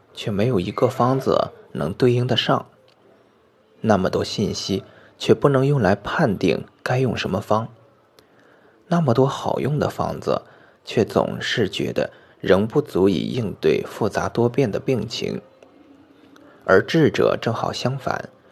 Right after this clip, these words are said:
可以通过脉诊、望诊、问诊、闻诊得到很多信息，通过这些信息可以对病人的整体状态了解得非常清楚。这些信息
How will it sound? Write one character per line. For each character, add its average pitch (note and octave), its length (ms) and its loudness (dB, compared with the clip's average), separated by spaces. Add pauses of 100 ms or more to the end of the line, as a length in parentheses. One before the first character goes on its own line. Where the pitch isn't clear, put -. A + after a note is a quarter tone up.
(460)
可 - 160 0
以 E2 140 2
通 F#2 240 -4
过 - 360 -4
脉 C3+ 300 -4
诊、 - 300 -4 (380)
望 D3 300 0
诊、 A1+ 240 -4 (340)
问 C#3 320 2
诊、 - 280 -4 (240)
闻 G2 460 -4
诊 - 280 0 (280)
得 - 120 -2
到 C3+ 160 -2
很 - 320 -6
多 G#2+ 200 0
信 - 280 -4
息， - 300 -10 (680)
通 D3 200 -2
过 D3+ 140 6
这 E3+ 180 -2
些 - 180 -6
信 - 280 -4
息 - 340 -8 (240)
可 - 160 0
以 F#2+ 80 2
对 F#2+ 180 2
病 C3+ 260 -4
人 E2 180 -4
的 - 100 -4
整 - 220 -6
体 - 140 -8
状 A2+ 280 0
态 - 300 -6 (180)
了 G2 240 0
解 - 160 -6
得 - 120 -4
非 A2 300 -6
常 - 240 -8
清 - 240 -8
楚。 - 240 -6 (400)
这 A2+ 140 8
些 G#2+ 160 2
信 G2 280 0
息 G2 460 0